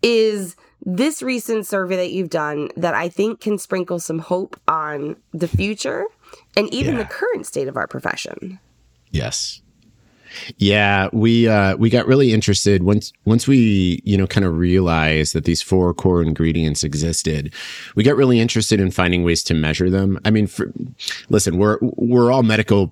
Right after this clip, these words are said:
Speaker 2: practitioners, right? And so, uh, you know, when a dog comes in, it, I don't know, it's a senior pet and it's just an annual wellness or, uh, it's an A D R cat. We, we conduct diagnostics. We wanna get baseline. So,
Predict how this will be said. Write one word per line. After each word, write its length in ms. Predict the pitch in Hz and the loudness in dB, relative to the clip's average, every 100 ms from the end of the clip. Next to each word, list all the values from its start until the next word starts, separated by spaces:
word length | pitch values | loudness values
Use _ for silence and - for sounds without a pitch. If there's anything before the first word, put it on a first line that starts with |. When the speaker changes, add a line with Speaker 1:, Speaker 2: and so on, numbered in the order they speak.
| - | -2
Speaker 2:
practitioners, 760 | 104 90 - 92 78 73 82 | 0 2 2 0 0 -2 0
right? 260 | 85 87 85 | 0 2 0
And 140 | 87 | 0
so, 420 | - 95 90 85 - - | 0 2 2 -2 -6 -8
uh, 80 | - | -2
you 80 | - | 0
know, 140 | 202 214 | 2 2
when 120 | 214 | 2
a 60 | |
dog 300 | 220 233 247 | 2 2 2
comes 320 | 233 98 92 90 | 2 2 2 2
in, 240 | 87 85 | 2 2
it, 160 | 85 - | 0 0
I 80 | |
don't 80 | 143 | 0
know, 60 | 117 | 0
it's 120 | - | 0
a 60 | 117 | 0
senior 340 | 135 127 120 | 2 2 2
pet 320 | - 110 101 | 2 2 4
and 40 | 90 | 2
it's 100 | 85 | 0
just 200 | 98 - | -2 0
an 80 | 90 | 0
annual 400 | 92 92 92 90 | 2 2 4 4
wellness 500 | 90 95 85 80 - | 4 2 2 0 0
or, 220 | 90 82 - - - - | 0 0 -4 -14 -12 -2
uh, 100 | - - | 0 0
it's 160 | - | 2
an 100 | 117 - | 0 2
A 180 | 123 123 | 4 4
D 220 | 120 113 | 4 4
R 220 | 104 98 | 4 2
cat. 460 | 90 - 104 90 82 | 0 0 2 2 2
We, 160 | 117 - | 2 4
we 160 | 143 | 2
conduct 360 | 185 226 196 143 | 4 2 2 2
diagnostics. 840 | 113 113 95 98 156 - 62 - | 2 2 2 2 0 0 -2 0
We 80 | 101 | 0
wanna 200 | 98 113 | 2 2
get 200 | 101 85 | 2 0
baseline. 560 | 101 104 87 67 67 73 | 2 0 0 -4 -4 -2
So, 220 | 92 | -2